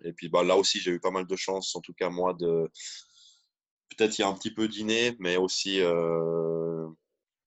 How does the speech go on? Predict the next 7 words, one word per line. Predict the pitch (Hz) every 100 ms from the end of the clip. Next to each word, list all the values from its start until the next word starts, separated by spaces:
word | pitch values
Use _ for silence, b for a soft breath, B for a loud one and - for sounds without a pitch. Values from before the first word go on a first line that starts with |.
| _ _ _ _ _ _ _ -
j'étais | 87 92 101
dans | 90 85
un | 87 90
environnement | 101 101 101 104 107
qui | -
m'a | 85
vraiment | 87 92 95